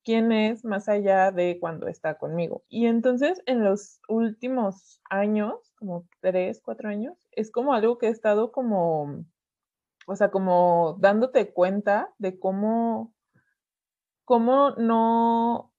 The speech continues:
o sea, no, no son como dos o personas diferentes, ¿no? Así que tú dices, "Está conmigo y es bueno y se va y es malvado", no. Pero justo como intentar entender estos otros espacios donde esa persona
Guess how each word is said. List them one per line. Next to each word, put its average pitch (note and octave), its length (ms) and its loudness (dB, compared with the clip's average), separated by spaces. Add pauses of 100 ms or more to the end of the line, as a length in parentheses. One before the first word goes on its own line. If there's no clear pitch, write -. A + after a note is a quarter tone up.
(200)
o A#3 120 4
sea, A3+ 180 4
no, A3 180 0
no A3+ 200 0
son C4 160 0
como C#4+ 240 0
dos F3 420 6
o A#3+ 160 -2
personas F3 440 -2
diferentes, F3 540 -2
¿no? F3 60 -8
Así G#3 180 -8
que G3+ 80 -4
tú F3+ 100 -6
dices, F3+ 220 -2
"Está F#3 200 -12
conmigo G#3+ 440 4
y G3 120 2
es F#3+ 180 -2
bueno F3+ 480 4
y E3 260 -4 (180)
se F3 80 -8
va F3 200 6
y F3 120 2
es F3 100 0
malvado", E3+ 580 0
no. D#3 300 -10 (400)
Pero G#3 240 4
justo A#3+ 400 -6
como C4+ 200 -2
intentar F#3 680 2
entender G3 640 -2
estos A3 480 -6
otros A#3 380 -2
espacios G#3+ 600 0
donde F3 260 -4
esa G3+ 240 -4
persona F3+ 680 -6